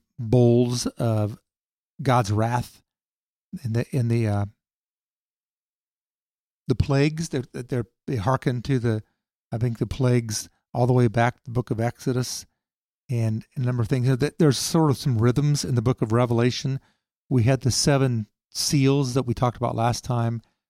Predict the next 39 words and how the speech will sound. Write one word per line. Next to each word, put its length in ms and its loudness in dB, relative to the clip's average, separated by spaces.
the 60 -2
seven 360 2
trumpets 640 0
that, 300 -2
uh, 160 -6
we 120 0
did 160 -2
not 280 2
so 120 -2
much 160 -4
talk 220 0
about, 340 2
but 240 -2
is 240 -2
part 280 0
of 100 -2
one 140 0
of 60 -4
the 60 -6
sermons. 460 -4
And 280 2
here 200 4
the, 200 0
the 80 -6
seven 380 0
bowls 380 2
of 100 -4
wrath, 520 0
and 120 -8
these, 140 -2
these 160 -4
kind 160 -2
of 80 0
sevens 720 -2
are 100 -6
symbolic 580 -2
numbers, 460 0
I 80 0
believe, 500 0